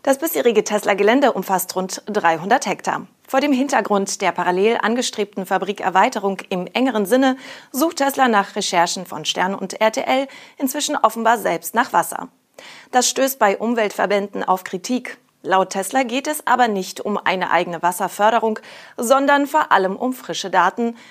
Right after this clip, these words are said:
da die bisherigen Genehmigungen allesamt auf sehr alten Datenbeständen zur Wasserversorgung in der Region basieren würden.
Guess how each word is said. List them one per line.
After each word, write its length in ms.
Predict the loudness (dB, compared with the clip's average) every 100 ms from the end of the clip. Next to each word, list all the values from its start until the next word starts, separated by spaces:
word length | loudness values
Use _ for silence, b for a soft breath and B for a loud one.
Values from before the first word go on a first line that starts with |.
| B
da 100 | -2
die 100 | 0
bisherigen 560 | 0 -4 -2 0 0 -2
Genehmigungen 680 | -4 -2 -2 -2 -2 -4 -2
allesamt 680 | 0 0 0 -2 -2 -8 0
auf 160 | 0 0
sehr 300 | 2 2 2
alten 320 | 0 -2 -4
Datenbeständen 840 | -4 -4 -4 -6 -4 -6 -6 -10
zur 180 | -6 0
Wasserversorgung 840 | 0 0 -2 -2 4 4 4 -2
in 140 | -2 0
der 120 | 0
Region 320 | -2 -4 0
basieren 420 | 0 0 -2 -4
würden. 300 | -8 -10 -10